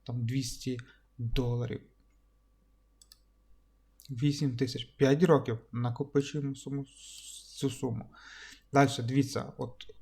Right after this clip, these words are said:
є дуже багато людей, які інвестують, вкладають в банки там по десять тисяч доларів, двадцять тисяч доларів, тридцять тисяч доларів. І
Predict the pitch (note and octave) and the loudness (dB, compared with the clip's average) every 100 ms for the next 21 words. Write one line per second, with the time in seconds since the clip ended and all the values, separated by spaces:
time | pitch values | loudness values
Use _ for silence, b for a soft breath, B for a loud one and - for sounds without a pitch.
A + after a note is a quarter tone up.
0 | - B2 D3+ D#3 E3+ E3+ D3+ D3+ D#3+ E3 | -8 0 4 6 4 4 2 2 0 2
1 | F3 C3+ - C#3 C3 C3 - D3+ C3+ - | 0 0 -2 -2 -2 -6 -2 0 0 -2
2 | - B2 D3 C3+ A#2+ A#2 C#3+ D3 - - | -8 -2 0 0 0 0 2 0 -2 -8
3 | A#2 - - D3 D3 C#3 C#3 C3+ - - | -2 -2 4 4 4 0 -4 -4 -4 -10
4 | - C3 B2+ B2+ A#2+ B B B - A2+ | -6 -6 -4 -8 -14 B B B -8 -4
5 | C#3 D3 C#3+ A#2+ - - C3 C3 B2 B2+ | 0 0 -2 -8 -10 -6 -4 -4 -6 -6
6 | B2+ B2+ B2+ - _ - C#3+ D3+ F#3 - | -6 -8 -12 -16 _ -6 0 4 4 2
7 | D3 - C#3 C3+ C3+ C3 B2+ C3 B B | -4 -6 -8 -6 -2 -2 -2 -8 B B
8 | B B _ _ C3 B2+ B2+ | B B _ _ -6 -4 -4